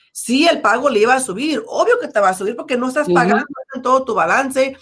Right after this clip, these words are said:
Speaker 1: estás pagando en cuarenta años, te va a bajar a treinta años tu deuda, eh, el pago le iba a subir pero como ciento ochenta dólares, pero estás en una mejor posición, o sea, no te miento que, que, que dije yo,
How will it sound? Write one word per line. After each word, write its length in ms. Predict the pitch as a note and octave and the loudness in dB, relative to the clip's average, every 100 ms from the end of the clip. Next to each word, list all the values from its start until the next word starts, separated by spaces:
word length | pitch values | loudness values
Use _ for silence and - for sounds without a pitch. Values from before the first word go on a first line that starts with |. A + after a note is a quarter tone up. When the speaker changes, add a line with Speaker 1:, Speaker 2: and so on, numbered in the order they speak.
| _ _ | _ _
Speaker 1:
estás 220 | - G#3+ A#3+ | -8 -8 -2
pagando 320 | A#3+ C4 C4+ | 0 0 0
en 60 | |
cuarenta 500 | C4 G3+ B3 B3+ G#3+ | 0 0 0 0 0
años, 320 | C#4 C4 C4 C4 | 0 -2 -4 -2
te 80 | |
va 80 | G3+ | 2
a 40 | A#3 | 2
bajar 300 | A#3+ A#3+ B3 | 2 0 -2
a 140 | A#3 | -2
treinta 260 | A#3+ A#3+ A#3+ | -4 -4 -4
años 220 | B3 A#3+ | -6 -8
tu 120 | F#3+ | -6
deuda, 520 | G#3 C#4+ B3+ B3 B3+ - _ _ _ - | -2 0 0 -2 -2 -10 _ _ _ 0
eh, 360 | A3 G#3+ G3+ G#3+ | 2 4 2 0
el 120 | G#3+ | 0
pago 160 | A3+ C4+ | 0 0
le 60 | |
iba 80 | C#4+ | 0
a 80 | C#4+ | -2
subir 200 | B3 B3+ | -4 -2
pero 200 | C#4 - | -2 -2
como 180 | G#3+ F3+ | -4 -8
ciento 380 | G#3+ A3 - | -6 -6 -4
ochenta 340 | C4 B3 A#3+ A3+ | -4 -4 -6 -2
dólares, 400 | G#3+ A#3+ A3 F#3 | -2 0 -2 -4
pero 180 | G#3 G3+ | -4 -4
estás 260 | F#3+ B3 C4 | -4 -8 -8
en 100 | C#4 | -6
una 140 | C#4+ | -2
mejor 480 | C4+ B3 C4 C#4+ C#4 | -2 -2 -2 -2 -2
posición, 1040 | C#4 C#4+ C#4 - B3+ A3+ - B3+ C#4 D4 | 2 2 2 -6 -8 -6 -6 -4 0 0
o 60 | C#4 | 0
sea, 300 | C4+ C4+ C4+ _ _ _ _ _ _ _ _ _ _ _ _ _ _ | 0 0 -2 _ _ _ _ _ _ _ _ _ _ _ _ _ _
no 260 | B3+ D#4 E4+ | -2 0 0
te 140 | D4 | 0
miento 540 | A#3+ A#3 G#3+ B3 D#4 | 2 0 0 0 0
que, 220 | - G#3+ G3+ | 0 -4 -4
que, 180 | A3+ | -8
que 120 | - G#3+ | -6 -6
dije 200 | A3 G#3+ | -4 0
yo, 280 | F3+ E3 | 0 -2